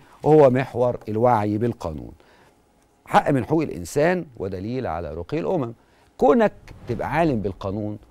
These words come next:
وعلى فكرة عايز أقول لك على حاجة، في قاعدة مهمة جدًا في القانون بتقول: "عدم الاعتذار بالجهل بالقانون". هي دي القاعدة اللي احنا أسسنا عليها البرنامج دوت. دي قاعدة مهمة، كل القانونيين عارفين.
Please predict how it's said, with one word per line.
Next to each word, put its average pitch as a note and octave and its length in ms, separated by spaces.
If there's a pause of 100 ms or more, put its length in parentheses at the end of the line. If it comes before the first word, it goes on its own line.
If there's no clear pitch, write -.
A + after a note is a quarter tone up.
(160)
وعلى D3 200
فكرة G#3+ 260
عايز C3+ 220
أقول C#3 140
لك F#2 140
على C#2+ 120
حاجة، - 180 (320)
في G#3+ 80
قاعدة G3+ 420
مهمة B2+ 340
جدًا F#2+ 440
في - 80
القانون D#2+ 560
بتقول: D3+ 380 (200)
"عدم E3 340
الاعتذار C3+ 600
بالجهل G2+ 680
بالقانون". D#2 500 (420)
هي C4 200
دي B3 60
القاعدة F#3+ 500
اللي C3 180
احنا C3 280
أسسنا C3 440
عليها G#2+ 360
البرنامج F#2+ 600
دوت. F3 180 (800)
دي D2+ 80
قاعدة G2 500
مهمة، G#2+ 540
كل A#3+ 180
القانونيين D3+ 440
عارفين. A2+ 380